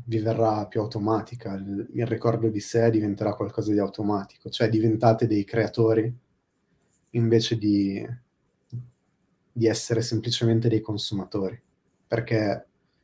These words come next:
è un passaggio obbligato nella nostra crescita spirituale. Non raccontatevi che non siete pronti, perché non si è mai pronti, in fondo. Non si è mai pronti al cento per cento, ma si è sempre pronti,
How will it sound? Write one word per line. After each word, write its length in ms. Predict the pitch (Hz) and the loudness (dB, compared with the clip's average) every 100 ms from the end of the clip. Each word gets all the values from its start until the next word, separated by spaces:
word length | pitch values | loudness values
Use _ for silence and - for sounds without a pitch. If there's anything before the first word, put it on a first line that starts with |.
| _ _ _ _ _ _ _ | _ _ _ _ _ _ _
è 80 | 117 | 0
un 100 | 117 | 4
passaggio 480 | 120 127 120 117 | 2 6 6 6
obbligato 560 | 113 113 113 110 107 104 | 6 6 8 6 4 -2
nella 200 | 101 101 | -4 -2
nostra 500 | 101 - - 107 101 | -2 -4 -2 2 2
crescita 420 | - 107 - - | 0 -4 -4 -6
spirituale. 840 | 101 - 107 101 104 95 95 113 - _ _ _ _ _ _ _ _ _ _ _ _ _ _ _ | -8 -6 -6 -6 -2 -2 -2 -8 -14 _ _ _ _ _ _ _ _ _ _ _ _ _ _ _
Non 600 | 110 117 123 127 120 120 | 2 8 8 10 8 6
raccontatevi 920 | 120 120 - 120 117 123 123 127 120 | 4 2 2 2 6 6 8 6 4
che 340 | 123 107 104 104 | 4 -2 -2 -2
non 140 | 104 | -2
siete 280 | - 117 110 | -2 -2 -2
pronti, 880 | 120 131 131 120 123 123 123 127 123 | 2 4 4 2 2 4 4 2 0
perché 300 | 113 123 110 | -6 -2 -2
non 140 | 104 101 | -2 -4
si 160 | - | -4
è 20 | |
mai 260 | 104 101 101 | -2 0 -2
pronti, 480 | - 98 95 - - _ _ | -4 -4 -4 -8 -20 _ _
in 120 | 101 | -20
fondo. 420 | - 104 92 92 120 _ _ _ _ _ _ _ _ | -16 -12 -10 -12 -16 _ _ _ _ _ _ _ _
Non 160 | - 104 | -8 -4
si 120 | - | 2
è 20 | |
mai 140 | 117 123 | 4 4
pronti 340 | 123 113 113 | 4 2 2
al 60 | 113 | -2
cento 320 | - 107 117 | 0 0 0
per 180 | 120 117 | 0 0
cento, 420 | 123 120 113 120 113 | 0 2 4 4 2
ma 100 | 110 | 0
si 180 | - | 0
è 40 | 113 | 0
sempre 400 | - 113 110 - | 2 0 0 -4
pronti, 520 | 110 107 95 - 120 | -2 -2 -2 -6 -14